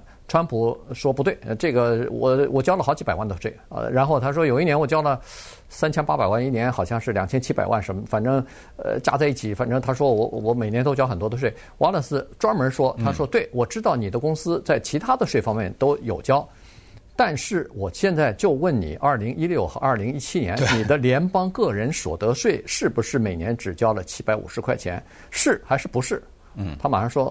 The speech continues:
Speaker 1: ：“我交了好几百万。”
Speaker 2: 啊，对，
Speaker 1: 呃，
Speaker 2: 嗯。
Speaker 1: 然后你会，你会看到税表。
Speaker 2: 嗯。
Speaker 1: 那，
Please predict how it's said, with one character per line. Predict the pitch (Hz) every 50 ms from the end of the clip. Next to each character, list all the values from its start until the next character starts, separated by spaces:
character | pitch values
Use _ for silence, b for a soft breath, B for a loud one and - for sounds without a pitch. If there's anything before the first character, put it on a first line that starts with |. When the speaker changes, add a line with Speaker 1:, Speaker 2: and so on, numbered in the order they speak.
| - -
Speaker 1:
：“我 | - 107 110 101
交 | 160 165
了 | 160
好 | 110 - 151
几 | 139 -
百 | -
万。” | - 95 127 - - - -
Speaker 2:
啊， | 110 127 131
对， | 131 107
Speaker 1:
呃， | 87 - 107 - 110
Speaker 2:
嗯。 | 104 92 76
Speaker 1:
然 | 143 147 156
后 | 147 - -
你 | - 135 127
会， | - - 139
你 | 123
会 | 113 -
看 | 196 - 185 139
到 | 113
税 | 110 - 131
表。 | - 87 80 - - -
Speaker 2:
嗯。 | 151
Speaker 1:
那， | 147 139 127 117